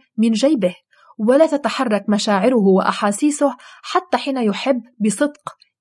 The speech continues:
إلا من خلال المال. فإن أحب الرجل امرأة أغرقها بالمال والهدايا، أصبحت لغته العاطفية مادية.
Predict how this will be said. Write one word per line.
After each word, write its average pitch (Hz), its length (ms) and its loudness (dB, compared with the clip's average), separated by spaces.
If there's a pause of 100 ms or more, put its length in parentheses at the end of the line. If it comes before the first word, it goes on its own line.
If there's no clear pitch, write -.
إلا 254 320 2
من 214 160 2
خلال 196 380 0
المال. 196 460 2 (280)
فإن 226 260 0
أحب 247 360 -2
الرجل 208 400 2
امرأة 233 440 4 (300)
أغرقها 262 600 0
بالمال 220 500 2
والهدايا، 262 640 2 (460)
أصبحت 226 520 -4
لغته 214 400 2
العاطفية 240 880 0 (220)
مادية. 208 600 0